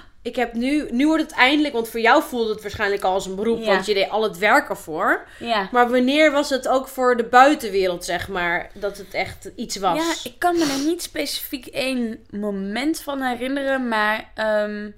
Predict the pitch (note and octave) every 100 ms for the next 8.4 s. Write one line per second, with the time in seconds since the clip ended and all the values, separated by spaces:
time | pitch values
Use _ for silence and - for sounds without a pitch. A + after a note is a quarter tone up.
0 | - - - - - _ A3 - - A#3+
1 | A#3+ B3+ A#3+ A#3 G3+ A3 - G#3+ G3+ -
2 | G#3 G3 - - A#3 A#3+ G#3 G#3 F#3+ G3+
3 | G3+ G3 F#3 F#3 F3+ F#3+ C4 - G#3+ G#3
4 | - G#3 - G#3+ G3 F#3+ F3+ F#3 F#3+ -
5 | F#3+ F#3+ G3 F#3+ G3 F3+ F3 F3+ G3+ G3+
6 | F3+ - B3 B3 - G#3 F#3+ F#3 - G3
7 | F#3 F#3+ F#3+ F#3+ F#3 F#3 F#3 G3 A3 C#4+
8 | - B3 A3